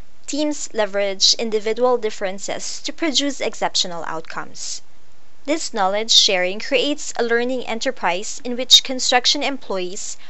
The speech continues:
more readily identify solutions to problems. As a consequence, the company may become more operationally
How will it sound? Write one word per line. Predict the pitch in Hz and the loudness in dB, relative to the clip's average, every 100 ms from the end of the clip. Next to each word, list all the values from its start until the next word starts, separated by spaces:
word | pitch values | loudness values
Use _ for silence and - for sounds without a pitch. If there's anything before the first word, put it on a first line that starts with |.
| - - | -6 0
more | 240 226 | 4 6
readily | 220 226 247 247 | 6 6 4 4
identify | 208 202 202 240 226 220 | 0 0 0 0 2 2
solutions | 226 254 190 180 180 180 | 2 -2 -2 -2 -2 -4
to | - - | -4 -2
problems. | 202 185 165 - - - - - - - - - | 2 2 2 -6 -4 -4 -4 -4 -6 -6 -6 -4
As | 208 - | -4 -4
a | |
consequence, | - 196 196 233 254 269 294 - - - - - | 0 0 0 0 4 4 2 -4 -4 -6 -6 -6
the | 247 | 0
company | 269 269 277 302 302 | 6 6 6 2 2
may | 277 | 2
become | 240 - 220 208 | 0 -2 -2 -2
more | 208 226 233 | 2 4 4
operationally | 240 - 208 208 - 254 254 262 | 0 -2 -2 4 4 6 2 0